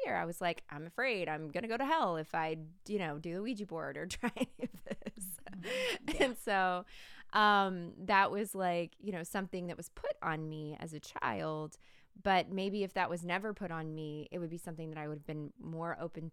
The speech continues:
Speaker 1: to throughout my life, because I would have seen these things developing and not been pushing them away. So, um, it's cool listening to you.
Speaker 2: I would also even add the fear sometimes is because what I was saying, 'cause so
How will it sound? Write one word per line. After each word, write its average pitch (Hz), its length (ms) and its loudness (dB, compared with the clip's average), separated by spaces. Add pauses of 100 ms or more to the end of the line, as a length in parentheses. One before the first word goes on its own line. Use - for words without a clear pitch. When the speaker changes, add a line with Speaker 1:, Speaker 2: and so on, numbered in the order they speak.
Speaker 1:
to 147 480 -6 (240)
throughout 151 240 -4
my 160 100 -8
life, 233 320 -2
because 185 220 -8
I 170 100 0
would 170 160 -2
have 170 100 -6
seen 208 420 -4
these 156 200 -6
things 147 440 -8 (260)
developing 190 540 0
and 160 80 -6
not 156 200 -6
been 160 200 -4
pushing 151 380 -10
them 143 140 -6
away. - 440 -6 (440)
So, 170 580 6 (140)
um, 160 340 -2
it's - 160 -8
cool 208 540 6
listening 196 500 0
to - 140 -8
you. 139 360 -4
Speaker 2:
I 233 180 4
would 320 120 4
also 233 300 6
even 208 240 -6
add 180 300 -2
the 185 80 -6
fear 247 420 -2
sometimes 196 400 -6
is 170 80 -10
because 196 360 -6
what 202 100 0
I 180 80 6
was 165 120 -4
saying, 180 480 -4
'cause 220 220 -6
so 226 220 4